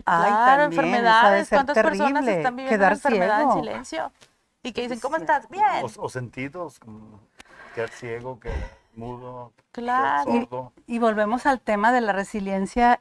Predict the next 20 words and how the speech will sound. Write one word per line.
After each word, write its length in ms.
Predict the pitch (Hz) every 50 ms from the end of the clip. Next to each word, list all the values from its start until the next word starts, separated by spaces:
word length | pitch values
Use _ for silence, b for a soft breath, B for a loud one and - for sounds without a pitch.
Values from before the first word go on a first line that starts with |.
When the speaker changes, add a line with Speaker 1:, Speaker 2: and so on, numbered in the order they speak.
| _
Speaker 1:
y 120 | - 196 185
de 100 | 202 196
la 240 | 185 190 180 - _
adaptación 1000 | - 180 190 190 180 - _ _ - 175 170 - - 185 180 180 190 220 240 233 _ _ _ _ _ _ _ _ _ _ _ _ _ _ _ -
a 100 | 196 196
la 100 | 190 190
circunstancia 840 | - - 190 170 - - 175 170 - - 196 180 175 175 - 214 214
de 100 | 214 202
lo 160 | 185 175 160 _
que 120 | - 175
tienes. 500 | 170 _ - 175 156 147 139 151 - - _ b b b b _
Tengo 320 | - 208 202 202 202 208
aquí, 300 | 208 202 202 - 214 190 -
¿qué 120 | - 233 220
puedo 320 | - - 220 214 202 208
hacer 320 | 220 214 - - 208 196 -
con 260 | - - 190 190 185
esto 300 | 196 226 - _ - 208
y 80 | 196 180
adaptarme? 720 | 170 165 160 160 - _ - 180 175 165 165 165 160 160